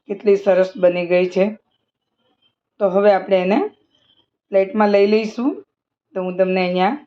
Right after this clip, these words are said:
ખાઈને બતાવું છું. તો ચટણી તો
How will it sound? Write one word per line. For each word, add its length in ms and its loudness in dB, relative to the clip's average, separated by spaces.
ખાઈને 400 -4
બતાવું 540 0
છું. 160 -2
તો 40 -6
ચટણી 380 0
તો 60 2